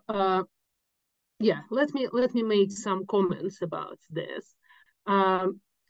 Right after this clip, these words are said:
uh, I, I thought maybe I would have time to, to say a few words about proof, but I'm not going to, to talk about proof.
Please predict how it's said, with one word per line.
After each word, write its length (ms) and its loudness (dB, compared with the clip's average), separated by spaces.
uh, 320 2
I, 220 4
I 120 0
thought 400 2
maybe 280 2
I 180 -4
would 260 -4
have 200 -8
time 420 -4
to, 200 -2
to 80 -8
say 180 -4
a 40 -4
few 360 -4
words 320 2
about 360 0
proof, 320 2
but 240 0
I'm 140 2
not 160 2
going 240 4
to, 300 -4
to 80 -10
talk 220 0
about 340 0
proof. 320 0